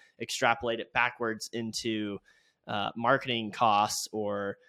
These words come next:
the cog side of things and buy some more cac space. So it's been, like, something you never think about on,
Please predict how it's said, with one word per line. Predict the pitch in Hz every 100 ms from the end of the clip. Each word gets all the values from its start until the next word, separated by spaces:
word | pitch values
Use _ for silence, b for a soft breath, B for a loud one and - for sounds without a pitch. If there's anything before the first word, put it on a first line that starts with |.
| b 98
the |
cog | - - 127 123 117
side | 123 113
of | 110
things | 117 107 107 107 107
and | 101
buy | 104 98
some | - 104
more | 101 101 101 101 -
cac | - 107 110
space. | - - 98 98 -
So | 143 120
it's | 117 -
been, | 143 135 117 b b b b _ _ -
like, | 131 113 - -
something | 175 175 151
you | 139
never | 135 139 143 127
think | 143 135
about | 131 123 117 113
on, | 110 107 107